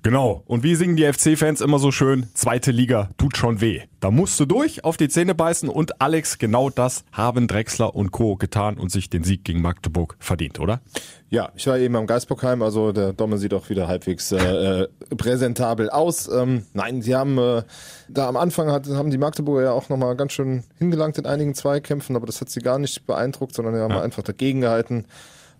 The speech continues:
Speaker 2: Dann, äh, haben dann ihre Chancen genutzt und sind dann als völlig verdienter Sieger vom Platz gegangen. Die Kräfteverhältnisse waren vorher klar, aber die musste auch mal dann ausspielen. Ähm, die Magdeburger haben ein bisschen den Fehler gemacht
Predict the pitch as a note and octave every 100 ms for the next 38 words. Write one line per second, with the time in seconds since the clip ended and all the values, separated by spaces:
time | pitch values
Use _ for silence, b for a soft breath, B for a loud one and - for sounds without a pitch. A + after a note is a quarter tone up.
0 | C3 - A2 A2 F#2 G#2 G2+ G2 A2+ A#2+
1 | G#2 G#2 G2 - G#2 - F2 A#2 - -
2 | G2+ F#2+ B B B B - G2+ G2+ D2+
3 | F2 D#2 - - G2+ G#2+ G#2+ G2+ G2+ F#2+
4 | A2 G2 F#2+ G2+ G#2 A#2 F#2+ F#2+ F#2+ -
5 | G#2+ - G#2+ G#2 G#2+ G#2+ G2 F#2+ F#2 A#2+
6 | A#2 - A#2 A2+ - B B B B B
7 | G#2+ A2 G#2 G#2 A#2 - G#2 F2+ - G#2+
8 | G2+ G2+ F2 C3+ C3+ C#3 C3 C3 A2+ G#2+
9 | G#2+ G2+ - _ _ - G#2+ - G#2 G2
10 | G2 A2 - A2 F#2+ G2+ G2 G2 G2 -